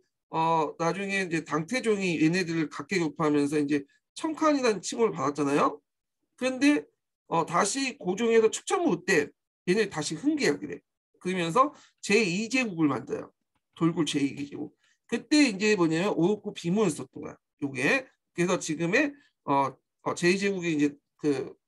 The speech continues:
올-, 오로코 비문을 쓰면서, 어, 지금 그 당시 돌굴 민족, 투르크 민족들이 썼던 문자를 남겼죠. 예, 돌-, 돌굴 문자를. 이걸 통해서 이제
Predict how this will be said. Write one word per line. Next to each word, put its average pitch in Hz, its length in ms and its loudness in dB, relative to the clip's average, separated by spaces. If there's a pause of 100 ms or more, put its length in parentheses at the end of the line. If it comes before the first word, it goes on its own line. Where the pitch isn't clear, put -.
(100)
올-, 160 220 2
오로코 190 360 0
비문을 160 320 -2
쓰면서, 156 540 0 (420)
어, 143 180 2
지금 220 280 -2
그 196 100 -2
당시 240 680 2
돌굴 208 300 0
민족, 160 260 -2
투르크 294 260 0
민족들이 202 560 -4 (180)
썼던 202 680 2 (200)
문자를 226 1300 2
남겼죠. 156 560 -4 (260)
예, 147 100 -8
돌-, 147 260 -6 (300)
돌굴 170 280 2
문자를. 151 500 2 (280)
이걸 208 280 -2
통해서 226 320 4
이제 170 240 2